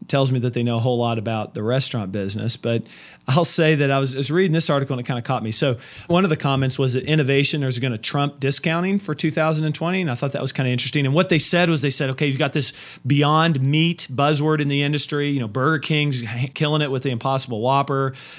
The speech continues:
Dunkin' Brands is selling a Beyond Sausage breakfast sandwich. McDonald's rolling out the Beyond Meat P L T burger." And then we have innovation with the carne asada with, uh, Chipotle Mexican Grill and Wendy's Spicy Nuggets,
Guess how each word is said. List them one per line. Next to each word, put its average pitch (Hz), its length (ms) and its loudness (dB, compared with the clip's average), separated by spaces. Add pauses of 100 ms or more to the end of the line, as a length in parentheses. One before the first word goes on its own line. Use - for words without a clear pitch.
(120)
Dunkin' 156 340 4
Brands 147 460 2
is 123 120 -2
selling 147 280 0
a 127 40 -2
Beyond 131 420 0
Sausage 135 520 -2
breakfast 131 460 -4
sandwich. 135 480 -2
McDonald's 147 500 0
rolling 139 280 0
out 135 160 -2
the 131 60 -4
Beyond 127 380 0
Meat 139 260 -2
P 135 140 0
L 123 140 0
T 139 240 0
burger." 139 500 0 (480)
And 135 120 4
then 143 60 6
we 151 100 4
have 147 160 4
innovation 156 640 2
with 131 160 -2
the 131 80 -6
carne 147 260 -2
asada 139 680 0
with, 127 280 -4
uh, 117 160 -4
Chipotle 135 500 -2
Mexican 131 380 -4
Grill 143 480 2
and 104 120 -8 (220)
Wendy's 151 320 2
Spicy 131 380 0
Nuggets, 151 560 2